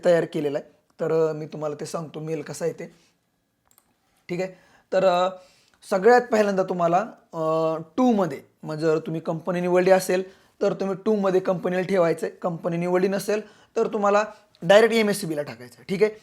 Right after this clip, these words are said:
तर, अ, टूमध्ये, अ, एमएससीबीला, अ, सॉरी, टूमध्ये तुम्हाला कंपनीला टाकायचं आहे.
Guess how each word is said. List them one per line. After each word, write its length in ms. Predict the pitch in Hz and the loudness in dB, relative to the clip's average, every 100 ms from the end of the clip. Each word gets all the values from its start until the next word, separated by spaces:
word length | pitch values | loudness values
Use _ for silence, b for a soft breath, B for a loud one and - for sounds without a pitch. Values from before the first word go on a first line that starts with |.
| B _ | B _
तर, 140 | 196 190 | 2 6
अ, 200 | 196 196 B B - _ | 6 6 B B -20 _
टूमध्ये, 560 | 220 220 214 202 214 220 | -2 0 6 8 8 6
अ, 200 | 196 170 | 2 2
एमएससीबीला, 720 | 175 180 175 190 180 175 170 | 2 0 -4 0 2 6 6
अ, 160 | 160 165 | 4 2
सॉरी, 220 | 175 160 - 147 - - | -2 -2 -4 -10 -14 -6
टूमध्ये 440 | 180 185 175 165 185 | -4 -2 -2 0 -2
तुम्हाला 320 | 170 160 165 | -4 -6 -6
कंपनीला 380 | 180 165 175 170 | -8 -8 -8 -6
टाकायचं 300 | 175 160 | -6 -6
आहे. 80 | 175 | -8